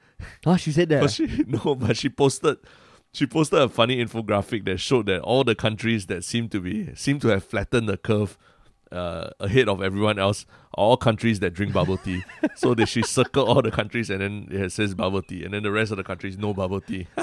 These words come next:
Speaker 1: What the fuck? She
Speaker 2: So
Speaker 1: posted
Speaker 2: probably
Speaker 1: that?
Speaker 2: Yeah, she posted that. But I think it's also, I, I mean, it's probably is a
Speaker 1: I
Speaker 2: joke
Speaker 1: mean,
Speaker 2: lah, but it's
Speaker 1: I mean, she
Speaker 2: but
Speaker 1: has a
Speaker 2: it
Speaker 1: history
Speaker 2: tells
Speaker 1: of
Speaker 2: you
Speaker 1: posting ridiculous stuff, uh.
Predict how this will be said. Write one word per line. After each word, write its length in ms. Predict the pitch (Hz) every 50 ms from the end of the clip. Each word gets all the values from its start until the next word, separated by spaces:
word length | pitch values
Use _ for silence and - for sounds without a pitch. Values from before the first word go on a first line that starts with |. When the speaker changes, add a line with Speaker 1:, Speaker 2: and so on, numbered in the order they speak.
| - - - - - _ 427 339 - - - - 262 285 - 254 262
Speaker 1:
What 280 | 277 277 277 240 226
the 80 | 220 220
fuck? 340 | - _ - 247 240 202 -
She 140 | - 214 208
Speaker 2:
So 120 | - - 233
Speaker 1:
posted 80 | 214
Speaker 2:
probably 320 | 151 147 143 147 151 147 127
Speaker 1:
that? 160 | 143 - - _ _ _ _ - _ _
Speaker 2:
Yeah, 140 | 131 143
she 120 | 135 135 135
posted 280 | 120 139 131 - 143
that. 140 | 127 117 101
But 80 | 101 113
I 60 | 120
think 200 | - 170 170 156
it's 140 | 135 117 101
also, 320 | 113 107 110 120 120 117
I, 240 | 78 90 110 101 95
I 20 |
mean, 240 | 113 120 117 104 90 -
it's 280 | 90 95 - - -
probably 260 | - 98 98 107 113
is 120 | 101 95 87
a 40 | 90
Speaker 1:
I 20 |
Speaker 2:
joke 220 | 82 82 104 101 101
Speaker 1:
mean, 80 | 220
Speaker 2:
lah, 100 | 92 92
but 160 | 90 92 90 98
it's 140 | 98 - -
Speaker 1:
I 80 | - 175
mean, 200 | 196 233 233 220
she 220 | - - - - 151
Speaker 2:
but 80 | 151
Speaker 1:
has 140 | 180 196 175
a 40 | 160
Speaker 2:
it 20 | 156
Speaker 1:
history 180 | 170 156 151
Speaker 2:
tells 160 | 135 135 135 170
Speaker 1:
of 40 | 143
Speaker 2:
you 180 | 143 139 131
Speaker 1:
posting 440 | 123 123 131 - - 131 127 123 117
ridiculous 480 | 107 104 104 107 - 113 110 110 107 -
stuff, 300 | _ 107 104 104 92 95
uh. 100 | 95